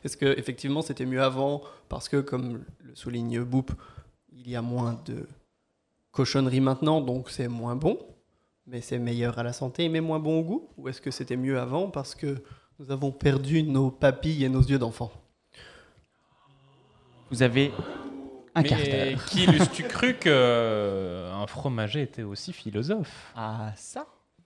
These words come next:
Speaker 3: On retourne sur le druidisme ? Non ? Pas tout de suite, plus tard.
Speaker 2: Tout de suite.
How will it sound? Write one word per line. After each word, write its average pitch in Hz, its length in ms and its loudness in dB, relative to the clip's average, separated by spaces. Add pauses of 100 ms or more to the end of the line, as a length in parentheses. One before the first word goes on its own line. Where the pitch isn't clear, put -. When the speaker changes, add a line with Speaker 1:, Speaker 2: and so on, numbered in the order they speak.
(960)
Speaker 3:
On 113 80 -10
retourne 135 320 -2
sur - 120 -4
le 117 80 -2
druidisme ? 123 640 -6 (1120)
Non ? 143 240 -4 (680)
Pas 127 60 -10
tout 120 120 -10
de 110 60 -10
suite, - 200 -12 (220)
plus 120 100 -16
tard. 95 200 -10
Speaker 2:
Tout - 60 -20
de - 60 -20
suite. - 180 -12